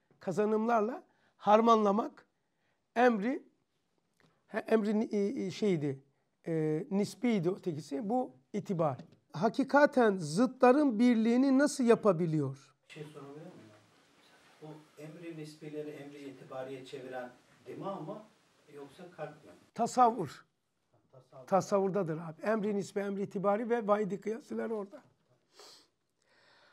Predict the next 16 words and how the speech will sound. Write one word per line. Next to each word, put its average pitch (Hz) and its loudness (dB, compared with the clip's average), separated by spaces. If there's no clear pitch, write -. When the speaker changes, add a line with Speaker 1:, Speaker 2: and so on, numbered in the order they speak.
Speaker 1:
Hakikaten 285 8
zıtların 269 6
birliği 254 6
nasıl 302 4
olabiliyor? 165 0
Merak 247 2
ettim. 139 -10
Hakikaten 247 -2
zıtların 233 -4
birliği, 196 -6
celal 233 -2
ile 190 -6
cemal, 180 -6
cehennem 220 0
ve 175 -4
cennet 190 -4